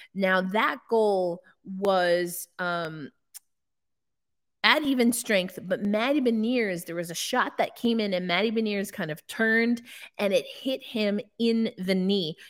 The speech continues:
You heard him talk in the first segment that that kind of pissed him off. He got a little riled up. First of all, I love that. I love that about him. Um, the competitive edge is there. It doesn't always come out,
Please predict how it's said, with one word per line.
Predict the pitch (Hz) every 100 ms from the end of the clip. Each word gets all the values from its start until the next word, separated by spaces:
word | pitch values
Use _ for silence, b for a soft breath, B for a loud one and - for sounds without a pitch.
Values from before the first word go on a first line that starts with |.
| B
You | 202
heard | 202 240
him | 247 226 226
talk | 220 208 208
in | - 202
the | 196
first | 185 214 220 -
segment | 202 202 190 185
that | 170 208
that | 220
kind | - 269
of | 196 -
pissed | - 185 - -
him | 196 196
off. | 196 139 - B B
He | - 202
got | 208 226
a |
little | 214 220 185
riled | 180 185 - - 196
up. | 170 - B B
First | - 427 -
of | 311
all, | 277 262 -
I | 190
love | 196 175 180 220
that. | 254 285 - b b
I | - 208
love | 208 208 202
that | 165
about | 147 139 - -
him. | 120 98 -
Um, | 180 170 165 151 143 - _ -
the | 196
competitive | 196 208 196 220 302 277 254
edge | 196 202
is | 185 165
there. | 165 160 156
It | -
doesn't | 196 220 240
always | - 196 196 -
come | - 170 -
out, | 170 131